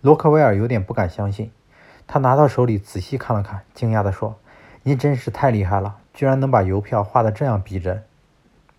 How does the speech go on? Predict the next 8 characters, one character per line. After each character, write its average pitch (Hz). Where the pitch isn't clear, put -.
老 107
师 131
摇 123
了 123
摇 113
头 107
说 107
：“不， 127